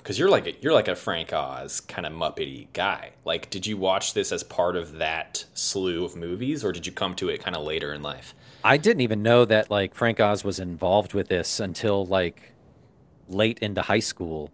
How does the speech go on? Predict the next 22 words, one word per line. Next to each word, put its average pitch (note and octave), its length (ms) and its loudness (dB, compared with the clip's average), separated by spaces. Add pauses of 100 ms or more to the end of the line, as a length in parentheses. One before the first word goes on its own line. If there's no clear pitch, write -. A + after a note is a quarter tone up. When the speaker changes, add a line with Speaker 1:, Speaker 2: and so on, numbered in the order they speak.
(140)
Speaker 1:
Mm-hmm. F#2 300 -2
Speaker 2:
or G#2 160 6
even G2+ 320 -2
later F#2 380 0
than E2 180 -14
that. G2+ 260 2
I G#2 40 -8
was G#2 80 -4
just A#2 140 -4
like, D3+ 140 0
"Oh A#3 80 4
shit, G#3+ 240 2
Frank E3 240 -4
Oz C3+ 300 4
from B2 480 -4
the, B2+ 340 0
the F3 160 -6
fucking D#3+ 380 -2
Muppets." F3 440 2
Yeah. E3+ 200 0 (360)
Speaker 1:
<laughs> A#2+ 80 0
Speaker 2:
Um, G#2+ 420 2